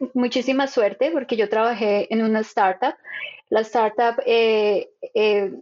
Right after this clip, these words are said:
el dueño de esta startup es David Marcus. Él está ahorita en Facebook liderando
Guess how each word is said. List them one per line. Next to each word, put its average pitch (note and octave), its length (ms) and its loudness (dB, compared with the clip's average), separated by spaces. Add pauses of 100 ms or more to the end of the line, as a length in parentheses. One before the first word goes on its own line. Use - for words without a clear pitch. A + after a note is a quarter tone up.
(120)
el A3 160 2
dueño A#3+ 300 2
de B3+ 60 2
esta B3+ 140 -2
startup A3 540 0
es G3+ 280 0
David G#3 260 2
Marcus. G3+ 460 -2
Él F#3+ 120 2
está F#3 160 -4
ahorita G#3 240 0
en G#3 80 -2
Facebook G3+ 520 -2
liderando G3+ 680 0